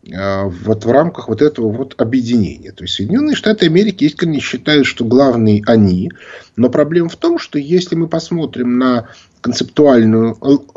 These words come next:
логику вот этого самого аукуса, то мы увидим, что она скорее, э, в-, э, повторяет, э, концептуальные схемы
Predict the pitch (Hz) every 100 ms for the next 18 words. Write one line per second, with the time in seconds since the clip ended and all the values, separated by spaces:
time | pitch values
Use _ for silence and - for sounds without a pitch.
0 | - - 190 330 294 151 - 110 98 95
1 | 101 101 95 110 101 98 98 123 107 87
2 | - 85 104 131 175 214 247 294 285 202
3 | - 185 202 233 - 214 214 220 214 214
4 | - - - _ - 165 85 82 67 65
5 | - - - - - - - - - -
6 | - - 170 - 180 190 190 185 175 -
7 | - - 175 170 165 165 170 - 170 170
8 | 170 170 165 165 - - 175 165 165 156